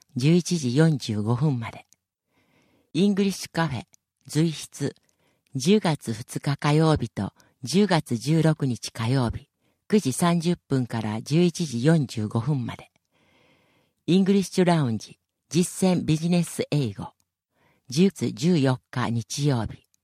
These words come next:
九時三十分から十一時四十五分まで。インギリッシュキャンプ、短編小説。十月九日火曜日と十月二十三日火曜日。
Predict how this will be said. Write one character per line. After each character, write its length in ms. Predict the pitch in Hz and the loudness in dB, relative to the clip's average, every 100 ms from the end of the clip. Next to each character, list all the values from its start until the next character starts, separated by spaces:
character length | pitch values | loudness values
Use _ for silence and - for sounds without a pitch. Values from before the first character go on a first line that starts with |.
| _ _ _ _ _ _ _ | _ _ _ _ _ _ _
九 120 | - | 0
時 140 | 196 151 | 2 2
三 300 | - 170 170 | 2 2 2
十 180 | 170 180 | 0 -2
分 280 | - 127 | 0 -2
か 160 | 117 113 | -2 -4
ら 180 | 113 104 | -4 -4
十 240 | 107 156 | 2 4
一 220 | 165 170 | 4 0
時 180 | 143 120 | -2 2
四 220 | 160 165 | 4 4
十 200 | 123 113 | 2 -2
五 140 | 107 123 | 0 0
分 240 | 147 131 | 0 -4
ま 100 | 110 | -6
で。 160 | - - _ _ _ _ _ _ _ _ _ _ _ _ _ | -12 -20 _ _ _ _ _ _ _ _ _ _ _ _ _
イ 140 | - 196 | 2 4
ン 40 | |
ギ 120 | 190 | 4
リ 80 | 180 | 4
ッ 20 | |
シ 140 | 175 - | 0 -4
ュ 40 | |
キ 100 | - | -2
ャ 120 | 160 | 0
ン 40 | 127 - | 0 -4
プ、 120 | - _ _ _ _ _ _ _ - | -10 _ _ _ _ _ _ _ -2
短 240 | 175 185 - | 0 0 0
編 220 | 170 165 | 0 0
小 240 | - 143 | 0 -2
説。 380 | 110 - - - _ _ _ _ _ _ - | -4 -12 -20 -20 _ _ _ _ _ _ -4
十 220 | 139 190 | 0 2
月 380 | 170 151 - 113 | 2 -4 -6 -4
九 180 | 135 | -2
日 440 | 131 156 151 - 147 | 2 2 2 0 -4
火 180 | - 143 | 0 4
曜 200 | 151 139 | 4 4
日 160 | 113 | 0
と 220 | - 98 - _ _ _ - | -6 -10 -10 _ _ _ -6
十 240 | 131 185 | 0 2
月 300 | 165 147 - | 2 0 -2
二 160 | 131 160 | -2 0
十 180 | 143 | -2
三 320 | 117 - 123 120 | -4 -4 -4 -4
日 240 | 107 - | -6 -10
火 160 | - 110 | -6 -4
曜 200 | 127 107 | -2 -4
日。 200 | - | -8